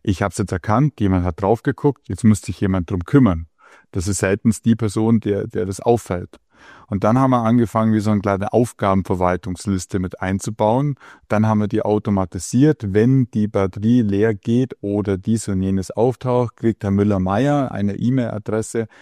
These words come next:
oder eine E-Mail mit folgenden Informationen drin. Haben wir eine Automation noch mit aufgenommen.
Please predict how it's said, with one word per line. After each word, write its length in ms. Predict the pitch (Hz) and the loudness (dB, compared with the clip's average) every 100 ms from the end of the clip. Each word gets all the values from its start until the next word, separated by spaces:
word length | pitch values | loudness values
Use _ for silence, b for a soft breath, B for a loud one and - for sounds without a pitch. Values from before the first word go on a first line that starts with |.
| b b | b b
oder 200 | 104 95 | -2 0
eine 140 | 95 | -2
E-Mail 360 | - 113 123 117 | 0 2 2 2
mit 160 | 104 - | 0 0
folgenden 460 | 107 104 101 98 | -2 0 0 -2
Informationen 720 | 98 92 92 92 - 117 139 | -4 -4 -6 -6 -2 2 2
drin. 240 | 131 139 135 | 2 0 0
Haben 160 | 107 | 0
wir 60 | 110 | 2
eine 180 | 110 110 | 2 0
Automation 580 | 113 117 110 - 151 127 | 0 2 0 2 2 4
noch 120 | 90 | 2
mit 180 | 98 - | -4 -6
aufgenommen. 640 | 95 - 92 90 87 85 | -6 -6 -6 -6 -8 -10